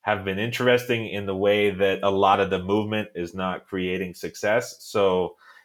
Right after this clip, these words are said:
i-, if it turns around, we're gonna start seeing some disagreement. But right now, there's, I think a lot of people are looking at the league in a very similar fashion, sort of waiting for things to go the right direction.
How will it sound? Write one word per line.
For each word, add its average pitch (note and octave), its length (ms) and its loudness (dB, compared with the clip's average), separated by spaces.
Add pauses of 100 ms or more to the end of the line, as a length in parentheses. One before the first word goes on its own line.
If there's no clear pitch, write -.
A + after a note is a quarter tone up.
(180)
i-, D#2 320 -2
if A2 200 -2
it G#2+ 120 -2
turns B2+ 320 -2
around, G#2+ 420 0
we're G2 180 0 (180)
gonna G2+ 160 -4
start F#2+ 300 -2
seeing G2 220 -6
some F#2+ 160 -8
disagreement. F2 640 -6
But F2 120 -6
right F#2 220 -2
now, F#2 240 -4
there's, F2 500 -4 (460)
I F2+ 120 -2
think G2 240 -6
a G2 60 2
lot F#2+ 320 4
of G2 140 -4
people F#2+ 300 -2
are F2 80 0
looking F2 360 -4
at E2+ 120 -8
the E2 80 -4
league E2+ 280 -4
in E2 80 -8
a D#2+ 80 -10
very F2 360 -2
similar E2+ 420 -8
fashion, E2 480 -4
sort D#2+ 200 -10
of D#2 80 -8
waiting D#2+ 280 -6
for D#2+ 120 -18
things D#2 280 -14
to E2 100 -18
go D#2+ 220 -6
the D2+ 120 -10
right D#2 200 -10
direction. - 460 -20